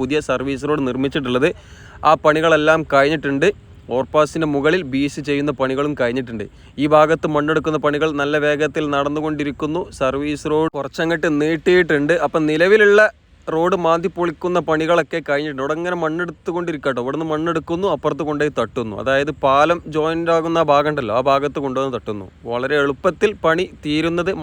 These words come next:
മണ്ണ് എളുപ്പത്തിൽ കിട്ടുന്നതുകൊണ്ടാണ്. ഏതായാലും പാലത്തിനെ ബന്ധിപ്പിക്കുന്ന ആ ഭാഗം, ഈ സൈഡിൽ മണ്ണിട്ട് ഉയർത്തുന്ന പണികളൊക്കെ ആരംഭിച്ചിട്ടുണ്ട്. അതേപോലെ അപ്പുറത്തും, വയഡക്റ്റിൻ്റെ അപ്പുറത്തും പാടത്തും മണ്ണിട്ട് ഉയർത്തുന്ന പണികളൊക്കെ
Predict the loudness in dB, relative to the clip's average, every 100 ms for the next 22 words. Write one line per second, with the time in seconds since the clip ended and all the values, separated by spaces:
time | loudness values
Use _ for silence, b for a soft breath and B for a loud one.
0 | -4 -2 -2 -2 -2 -2 -2 -2 -4 -6
1 | -6 -4 -2 0 0 -2 -8 B B B
2 | B -8 -4 -2 -2 2 2 2 0 -2
3 | 0 0 0 -4 -2 0 2 4 4 2
4 | -2 -4 -6 -2 -2 0 -2 -2 -4 -2
5 | -4 -2 -4 -2 0 0 0 0 4 4
6 | 4 2 -2 -4 -4 0 2 0 0 0
7 | 2 0 -4 -14 -12 -2 0 0 0 2
8 | 2 2 -4 0 0 0 0 0 -2 -10
9 | -12 -2 4 6 4 2 -2 -2 -2 -2
10 | -2 -4 -4 -6 -4 -2 -2 -2